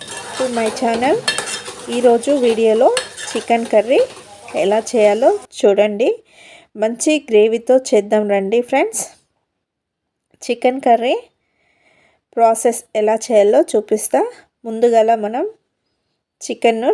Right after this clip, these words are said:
శుభ్రంగా ఒకటి లేదా రెండు సార్లు శుభ్రంగా వాటర్ వేసి శుభ్రంగా కడుక్కోవాలి. ఇలా కడిగినాక నెక్స్ట్ వచ్చేసి ఉప్పు, నిమ్మరసం వేసి మళ్ళీ మరోసారి కడుక్కోవాలి.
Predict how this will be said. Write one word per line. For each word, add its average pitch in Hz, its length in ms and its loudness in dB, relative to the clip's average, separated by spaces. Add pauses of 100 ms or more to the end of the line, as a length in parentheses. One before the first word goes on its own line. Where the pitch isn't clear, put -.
(120)
శుభ్రంగా 214 580 0 (400)
ఒకటి 220 340 -2 (120)
లేదా 214 200 4 (100)
రెండు 196 180 -2 (100)
సార్లు 208 280 2 (100)
శుభ్రంగా 214 440 -2 (100)
వాటర్ 190 320 2
వేసి 196 240 0 (800)
శుభ్రంగా 220 560 0
కడుక్కోవాలి. 208 640 2 (400)
ఇలా 214 240 2
కడిగినాక 220 580 -2 (300)
నెక్స్ట్ - 300 -2
వచ్చేసి 226 380 0 (600)
ఉప్పు, 240 380 -2 (480)
నిమ్మరసం 220 600 -2
వేసి 214 320 2 (520)
మళ్ళీ 214 220 4 (1700)
మరోసారి 220 520 2 (760)
కడుక్కోవాలి. 214 600 2